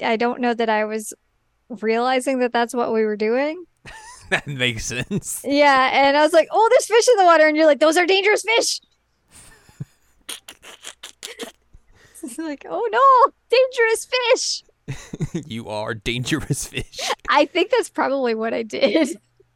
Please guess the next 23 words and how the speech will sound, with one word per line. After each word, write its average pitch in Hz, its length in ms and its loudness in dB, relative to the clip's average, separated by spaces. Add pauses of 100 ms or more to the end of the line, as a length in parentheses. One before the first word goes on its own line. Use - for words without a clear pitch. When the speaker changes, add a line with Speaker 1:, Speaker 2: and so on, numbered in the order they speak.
(300)
Speaker 2:
Uh. 113 720 0 (1200)
Speaker 1:
But 277 180 2
it's 302 240 -4
legit 285 520 0
one 254 120 2
of 254 60 2
my 269 160 4
favorite 247 560 2
clips 240 260 0
on 262 140 0
the 247 140 -2
entire 277 680 2
<laughs> 302 40 -4
channel 285 360 0 (240)
was, - 380 0 (400)
was, 339 380 2
like, 277 280 2
you 294 200 -2
yelling 285 340 4
about 302 220 0
the - 80 -2
dangerous 339 600 -2
fish. - 580 -2